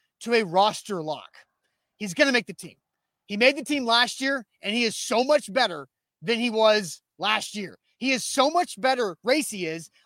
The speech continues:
August seventeenth than he was two months ago in June minicamp on June seventeenth. So again, Racey McMath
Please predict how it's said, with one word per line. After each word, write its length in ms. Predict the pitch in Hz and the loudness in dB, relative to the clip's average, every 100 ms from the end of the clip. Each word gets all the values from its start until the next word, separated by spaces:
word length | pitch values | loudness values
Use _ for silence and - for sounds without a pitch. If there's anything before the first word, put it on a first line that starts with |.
| - | 0
August 440 | 233 262 262 - | 4 4 2 -6
seventeenth 640 | - 269 311 247 320 302 _ _ 175 | -4 -2 -2 0 0 -2 _ _ -8
than 140 | 247 | -4
he 80 | 262 | 0
was 340 | 262 262 208 | 2 2 0
two 220 | - 294 | -2 0
months 260 | 269 302 262 | 2 0 0
ago 360 | 247 240 240 220 _ _ | 0 2 2 0 _ _
in 180 | 240 233 | -6 -4
June 560 | 160 196 285 285 247 185 | -2 0 0 0 -2 -2
minicamp 500 | 254 254 - 247 240 | -2 -2 -2 -4 -2
on 200 | 240 233 | -4 -4
June 320 | 185 269 330 226 | -2 -2 -2 -2
seventeenth. 560 | 208 151 143 147 104 _ _ _ _ | -6 -6 -12 -20 -20 _ _ _ _
So 280 | - 262 - | 0 0 0
again, 400 | 196 339 190 156 | 0 0 0 -2
Racey 380 | 214 339 - 339 | -2 0 -2 -4
McMath 480 | 262 196 220 262 | -6 0 2 2